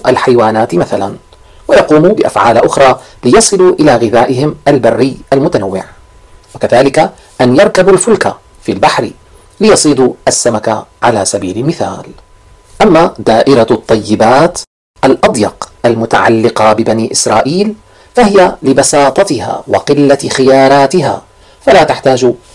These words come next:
لا ركوب بحر ولا حتى بر، لأنها عبارة عن الأنعام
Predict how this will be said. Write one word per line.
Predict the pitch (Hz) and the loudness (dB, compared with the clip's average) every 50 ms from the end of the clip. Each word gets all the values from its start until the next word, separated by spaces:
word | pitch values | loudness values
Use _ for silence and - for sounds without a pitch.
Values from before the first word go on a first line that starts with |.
| - _ - | -20 _ -6
لا | 117 113 120 131 143 170 | -2 2 2 4 4 4
ركوب | 170 170 165 - 175 165 | 4 2 2 2 2 4
بحر | 165 165 139 - - 107 101 98 104 - - - - _ - _ _ - | 4 2 2 0 -2 -4 -6 -8 -10 -14 -18 -20 -20 _ -20 _ _ -12
ولا | - 123 - - 135 143 | -6 -2 0 0 2 0
حتى | 147 - 147 147 - - 156 156 156 | 0 -2 -4 -4 -2 0 2 2 4
بر، | 131 117 - 107 104 95 92 - - _ _ _ _ _ _ _ _ _ _ _ - | 2 2 0 0 -2 -4 -6 -8 -12 _ _ _ _ _ _ _ _ _ _ _ -2
لأنها | - - - 131 127 117 110 107 113 113 107 | -2 0 2 2 2 0 0 0 0 -2 0
عبارة | 107 107 107 113 110 107 101 - - - 101 101 98 - - | 0 0 2 2 2 2 0 -2 -4 -6 -8 -8 -8 -10 -8
عن | 95 98 98 | -8 -6 -4
الأنعام | 101 - - 214 - - 202 175 - 120 | -4 -4 -4 -4 -4 -4 -4 -4 -6 -12